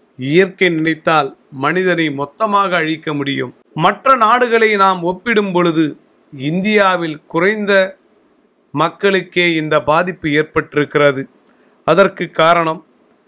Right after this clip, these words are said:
இது ஒரு ஆன்மீக பூமி என்பதால். மனிதன் நிர்வாணமாக இருந்த பொழுது இயற்கை நாகரிகமாக இருந்தது. மனிதன் நாகரிகமாக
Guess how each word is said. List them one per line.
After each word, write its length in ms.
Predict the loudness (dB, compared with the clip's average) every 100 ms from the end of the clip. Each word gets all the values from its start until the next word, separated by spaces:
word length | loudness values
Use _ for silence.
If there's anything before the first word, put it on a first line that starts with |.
| _ _ -8
இது 140 | -2 0
ஒரு 140 | 2 4
ஆன்மீக 560 | 4 2 -2 -2 -2 -2
பூமி 360 | -2 0 0 -2 -8 _ -4
என்பதால். 560 | -2 -2 0 0 -2 -6 _ _ -10
மனிதன் 440 | -2 -2 2 0 0 -6
நிர்வாணமாக 760 | -2 0 4 4 4 2 0 0
இருந்த 320 | 0 -2 -2 -2
பொழுது 340 | 0 0 -2 -4 -2
இயற்கை 400 | 0 0 0 -2 -2
நாகரிகமாக 800 | 0 0 0 -2 0 0 0 0
இருந்தது. 420 | -2 -2 -2 -4 -12 _ _ _ _ _ _ _ _ -6
மனிதன் 440 | -2 0 2 0 -2 _ _ _ -14
நாகரிகமாக 1040 | -2 2 2 4 2 2 2 2 2 2